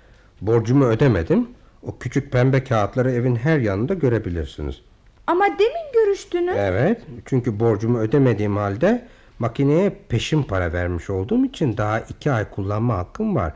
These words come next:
Speaker 1: Bu yüzden ben dışarıyı arayamıyorum da dışarıdan beni arayabiliyorlar.
Speaker 2: Ha, şimdi anladım. Özür dilerim.
Speaker 1: Bana bir havlu verebilir misiniz? Çok terledim.
Speaker 2: Nerede bulabilirim? Banyoda mı?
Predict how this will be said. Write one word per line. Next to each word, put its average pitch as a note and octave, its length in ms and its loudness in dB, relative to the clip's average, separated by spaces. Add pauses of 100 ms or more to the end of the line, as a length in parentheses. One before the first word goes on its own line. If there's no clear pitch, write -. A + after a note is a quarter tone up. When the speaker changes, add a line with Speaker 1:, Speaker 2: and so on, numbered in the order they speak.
(480)
Speaker 1:
Bu C#3+ 180 2
yüzden C3 480 2
ben C3 200 2
dışarıyı B2+ 460 0
arayamıyorum D#3 800 2
da C#4 200 0 (240)
dışarıdan C#3+ 560 2
beni D3 140 -2
arayabiliyorlar. G#2+ 640 -2 (380)
Speaker 2:
Ha, F4+ 160 -2 (500)
şimdi E4 440 0
anladım. A3 520 2 (240)
Özür A3+ 400 2
dilerim. D#3+ 380 -4 (500)
Speaker 1:
Bana F3 320 0
bir F3 60 4
havlu E3+ 340 2
verebilir F3+ 320 2
misiniz? D#3+ 380 -4
Çok F3 220 -4
terledim. F3 380 -8 (300)
Speaker 2:
Nerede G4 380 2
bulabilirim? C#4 500 0 (140)
Banyoda D#4 500 2
mı? F#3 220 -4